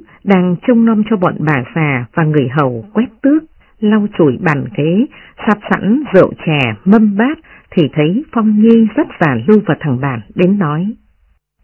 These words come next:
"Mợ cả bận lắm nhỉ?" Lý Hoàn cười nói: "Ờ, hôm qua tôi đã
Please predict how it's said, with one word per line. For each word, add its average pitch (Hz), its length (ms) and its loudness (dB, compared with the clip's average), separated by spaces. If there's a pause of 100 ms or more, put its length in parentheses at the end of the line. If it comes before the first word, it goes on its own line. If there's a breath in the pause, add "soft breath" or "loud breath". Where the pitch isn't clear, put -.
(260)
"Mợ 226 260 2
cả 151 320 -4
bận 214 180 2
lắm 262 340 -2
nhỉ?" 170 200 0 (1200)
Lý 185 160 0
Hoàn 160 460 -2
cười 147 180 2
nói: 143 420 -4 (720)
"Ờ, 185 160 2 (360 loud breath)
hôm 220 180 2
qua 208 380 0
tôi 208 100 6
đã 214 100 0